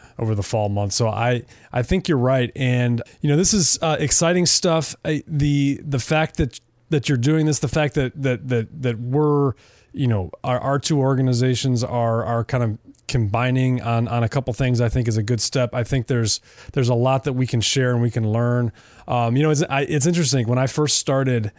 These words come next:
gosh, so I'm a, I'm a lawyer, obviously, and I, I started first representing some clients, and I was introduced to, uh, asaps back then and did some speaking at your national meeting. And I remember the first meeting I was at, and I wanna say it was maybe,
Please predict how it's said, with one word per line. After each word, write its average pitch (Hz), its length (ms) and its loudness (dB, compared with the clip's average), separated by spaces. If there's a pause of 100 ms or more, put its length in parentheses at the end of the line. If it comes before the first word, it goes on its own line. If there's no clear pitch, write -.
(240)
gosh, 110 260 -4
so 120 140 0
I'm 110 160 2
a, 98 180 0
I'm 104 220 -2
a 113 140 -6
lawyer, 110 420 0
obviously, 107 540 -2
and 107 120 -2
I, 101 260 -2
I 104 100 -4
started 110 500 -2
first 135 340 -2
representing 113 440 0
some 101 140 -4
clients, 113 360 -2
and 107 100 -2
I 101 40 0
was 101 140 -2
introduced 110 520 -2
to, 104 400 0 (520)
uh, 110 200 -2 (120)
asaps 123 760 0
back 120 220 0
then 120 280 0
and 110 480 -2
did 117 160 -2
some 110 140 0
speaking 131 580 0
at 117 160 -2
your 107 180 0
national 107 420 0
meeting. 131 300 2 (300)
And 123 140 0
I 123 60 2
remember 143 680 2
the 123 100 2
first 175 500 -2
meeting 165 400 2
I 131 140 2
was 123 180 2
at, 104 380 0
and 113 160 -4
I 113 60 0
wanna 123 180 0
say 110 280 0
it 107 40 -2
was 104 100 -4
maybe, 98 300 -2